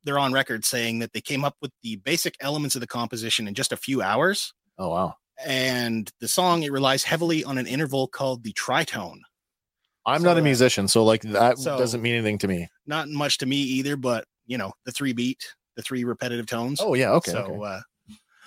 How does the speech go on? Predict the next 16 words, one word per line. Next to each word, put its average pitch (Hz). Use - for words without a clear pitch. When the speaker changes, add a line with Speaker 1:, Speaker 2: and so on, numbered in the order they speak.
Speaker 1:
in 165
the 151
studio, 135
they 131
would 127
go 127
on 123
to 113
work 123
with 123
a 110
synthesist -
named 113
Charles 135
Judge. 117
Speaker 2:
Yeah. 107